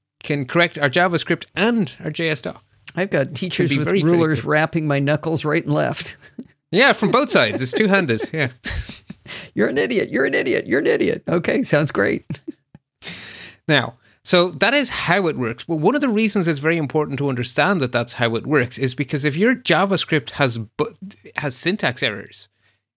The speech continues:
Speaker 1: J S doc will not work. It will say, "Oh, syntax error," and it will fall over.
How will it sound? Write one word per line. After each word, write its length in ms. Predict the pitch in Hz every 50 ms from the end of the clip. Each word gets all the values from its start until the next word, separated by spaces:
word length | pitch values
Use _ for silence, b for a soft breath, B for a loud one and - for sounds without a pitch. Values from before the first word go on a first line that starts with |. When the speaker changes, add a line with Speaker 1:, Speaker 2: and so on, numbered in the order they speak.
| _ _ _ _ _
Speaker 1:
J 180 | - 220 262 302
S 140 | 294 - -
doc 340 | - 196 233 160 - - -
will 260 | - 117 123 165 226 196
not 260 | 160 165 165 - -
work. 400 | 123 165 170 - - _ - - _ -
It 160 | - 151 135
will 120 | 139 139
say, 220 | 131 - 151 127 127
"Oh, 180 | 196 254 - -
syntax 380 | - - - 220 - 165 - -
error," 200 | 127 135 156 160
and 120 | 143 127 131
it 60 | 117
will 120 | 120 120
fall 240 | 120 - 156 151 156
over. 320 | 196 175 107 113 110 -